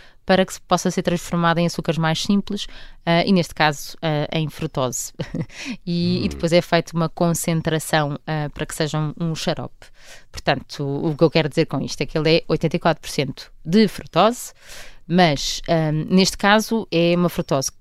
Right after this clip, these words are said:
Speaker 1: que prov-, que provém de uma planta e por isso, ah,
Speaker 2: É
Speaker 1: assim
Speaker 2: menos má?
Speaker 1: a ciência neste momento ainda não consegue retirar conclusões sobre isto, dizem que não há estudos suficientes sobre o impacto, ahm, porque, porque será diferente à partida uma frutose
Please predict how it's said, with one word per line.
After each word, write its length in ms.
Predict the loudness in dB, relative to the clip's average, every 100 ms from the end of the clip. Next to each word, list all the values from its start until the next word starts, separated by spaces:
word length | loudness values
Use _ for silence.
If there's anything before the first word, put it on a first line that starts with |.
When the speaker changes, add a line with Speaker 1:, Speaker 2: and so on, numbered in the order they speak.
| -20
Speaker 1:
que 120 | -20 -12
prov-, 340 | -6 -6 -6 -10
que 80 | -8
provém 280 | -2 2 2
de 40 |
uma 140 | 2 0
planta 540 | 0 -2 -2 -6 -10 -10
e 60 | -12
por 160 | -2
isso, 400 | -2 0 -4 -12 -16 -8
ah, 240 | -4 -4 -4
Speaker 2:
É 60 | -2
Speaker 1:
assim 140 | 2
Speaker 2:
menos 240 | 2 2
má? 280 | 2 0 -2 -6 -20 -20 -20 0
Speaker 1:
a 80 | 0
ciência 280 | 4 4 6
neste 220 | 4 4
momento 360 | 4 6 4 4
ainda 80 | 0
não 60 | 2
consegue 340 | 0 2 2
retirar 280 | 2 0 2
conclusões 460 | 0 0 0 0 0
sobre 240 | 0 0
isto, 380 | -2 -4 -12 -12
dizem 300 | -8 -4 -4
que 80 | -2
não 160 | 2 4
há 80 | 4
estudos 240 | 4 -4
suficientes 380 | -4 -6 -6 -2
sobre 160 | -4 -2
o 40 |
impacto, 460 | -2 0 0 -2 -20 -20 -20 -2
ahm, 760 | 4 6 6 2 0 -2 -4 -8 -12
porque, 340 | -6 -4 -4 -8 -6
porque 240 | -8 -8 -12
será 280 | 0 4 4
diferente 420 | 0 0 -2 0
à 60 |
partida 560 | -2 -2 -4 -8 0 0
uma 160 | 0 -4
frutose 640 | -6 0 2 2 -2 -14